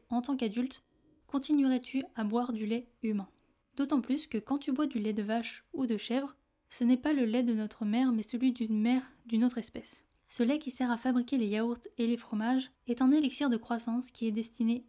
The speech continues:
à un veau. Le lait de vache est donc adapté aux besoins spécifiques du veau, qui doit rapidement être en mesure de suivre le troupeau et fuir les prédateurs. C'est donc une croissance rapide, une ossature solide,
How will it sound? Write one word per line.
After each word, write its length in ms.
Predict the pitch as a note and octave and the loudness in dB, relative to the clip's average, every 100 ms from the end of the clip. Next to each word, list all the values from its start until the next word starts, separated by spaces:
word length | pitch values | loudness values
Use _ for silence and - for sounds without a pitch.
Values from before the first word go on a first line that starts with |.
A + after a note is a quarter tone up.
| _ | _
à 60 | A#3+ | -2
un 140 | A3 | -2
veau. 240 | G3+ A#3+ - _ _ _ _ _ | -4 -6 -8 _ _ _ _ _
Le 120 | A#3+ | 0
lait 120 | A#3+ | 2
de 60 | B3 | 2
vache 200 | D#4 D4 | 0 -2
est 40 | |
donc 200 | A3 A3 | -2 -2
adapté 360 | B3 C4 B3+ C#4+ | 0 0 0 0
aux 80 | A#3+ | 0
besoins 260 | A3 A3+ A3+ | 0 -2 -4
spécifiques 600 | - C4 - - D#4 C#4 | -6 -6 -6 -6 -6 -4
du 140 | A3+ | -8
veau, 260 | G#3+ A#3+ C4+ _ _ _ | -4 -4 -6 _ _ _
qui 100 | C4 | -2
doit 200 | B3+ B3+ | 0 0
rapidement 520 | C4+ D4+ - C4+ C#4+ | -4 -8 0 2 2
être 180 | A#3 - | 0 -2
en 60 | |
mesure 380 | G#3+ A#3+ A#3+ A#3+ | 0 0 0 -2
de 100 | G#3 | -2
suivre 340 | G3 C4+ B3+ A3 | -6 -6 -4 -4
le 120 | G3+ | -6
troupeau 440 | - B3+ A#3 B3+ - _ _ _ | -6 -4 -2 -4 -8 _ _ _
et 80 | A#3+ | -4
fuir 300 | A#3+ C4+ C#4+ | -4 -4 -4
les 100 | A3+ | -4
prédateurs. 640 | - A#3 A#3+ B3+ B3+ _ _ _ | -4 -6 -6 -12 -16 _ _ _
C'est 160 | - | -4
donc 200 | B3 B3 | 0 2
une 120 | A#3+ G#3 | 0 -4
croissance 480 | - A3 - G#3 | -10 -10 -8 -10
rapide, 400 | - C4+ C4 B3+ D4+ - _ | -6 -6 -2 -2 -2 -8 _
une 100 | A#3 | -2
ossature 420 | A3+ A#3+ A#3 G#3+ - | -2 -2 -8 -10 -10
solide, 460 | - B3 B3 C#4+ | -6 -2 0 -2